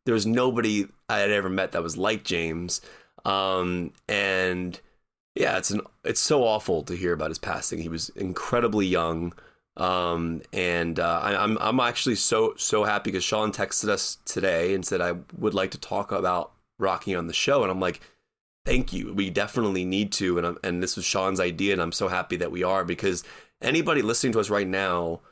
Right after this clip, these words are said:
who doesn't know who James is, just look up his reviews.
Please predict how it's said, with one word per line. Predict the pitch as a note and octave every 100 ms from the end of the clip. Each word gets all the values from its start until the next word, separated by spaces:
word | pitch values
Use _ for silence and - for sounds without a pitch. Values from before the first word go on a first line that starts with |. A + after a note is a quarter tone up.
| _ _ -
who |
doesn't | A2 A2
know | A2+ G#2+
who |
James | F#2+ G2 F#2 F#2
is, | F2+ F2 -
just | A#2+ - _
look | G#2+ A#2+
up | C3+
his | A#2 G2+
reviews. | E2+ D#2 - - -